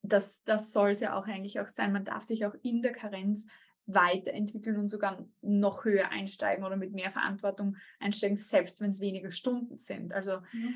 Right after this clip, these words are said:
Speaker 1: da sag ich auch immer, okay, das ist möglich. Ja, du kannst auch Führungspositionen haben in dreißig Stunden zum Beispiel. Aber
Speaker 2: Ja.
Speaker 1: gerade da gibt's noch ganz, ganz viele Vorbehalte auch von Frauen selber, ob das möglich ist, merk ich.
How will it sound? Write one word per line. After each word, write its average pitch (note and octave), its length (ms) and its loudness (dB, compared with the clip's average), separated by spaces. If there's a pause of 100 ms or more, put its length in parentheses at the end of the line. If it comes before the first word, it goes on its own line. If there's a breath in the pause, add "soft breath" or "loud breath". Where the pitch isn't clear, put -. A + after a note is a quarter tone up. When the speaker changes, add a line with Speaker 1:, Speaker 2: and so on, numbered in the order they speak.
(120)
Speaker 1:
da G3 280 6
sag G3+ 240 0
ich A3 160 -2
auch G#3 140 -2
immer, G#3+ 340 -2
okay, G#3 380 -2
das G3+ 180 -2
ist A3 160 0
möglich. C4 480 8
Ja, G3 100 0
du G3+ 100 -6
kannst A3 360 -2
auch G#3+ 200 0
Führungspositionen B3+ 1160 -2
haben A3 160 -2
in A3+ 220 0
dreißig B3 520 -2
Stunden F3 440 -8
zum G3+ 160 -10
Beispiel. - 360 -12 (380 loud breath)
Aber G#3 160 6
Speaker 2:
Ja. G3+ 60 4
Speaker 1:
gerade G#3 420 0
da G3 420 0
gibt's B3+ 220 -4
noch A3 160 -8
ganz, G#3+ 260 0
ganz A#3+ 200 -6
viele A3 500 -2
Vorbehalte G3+ 680 0
auch G3+ 60 -12
von G3+ 200 -4
Frauen F#3 320 -4
selber, F3+ 400 2
ob A3+ 100 -6
das C4+ 200 -2
möglich C4 360 -2
ist, D4+ 220 -2
merk A#3 260 -2
ich. E4 240 -4